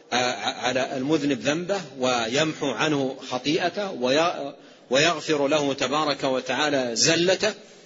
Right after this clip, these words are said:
فهو عز وجل غفور. وهو جل شأنه ودود، وهو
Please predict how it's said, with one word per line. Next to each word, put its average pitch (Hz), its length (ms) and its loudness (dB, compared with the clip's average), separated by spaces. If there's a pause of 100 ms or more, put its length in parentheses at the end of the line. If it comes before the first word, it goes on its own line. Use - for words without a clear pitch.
(420)
فهو 135 140 4
عز 139 300 2
وجل 143 380 2
غفور. 156 540 2 (600)
وهو 208 260 6
جل 202 380 2
شأنه 196 440 0 (160)
ودود، 143 480 2 (1800)
وهو 143 420 2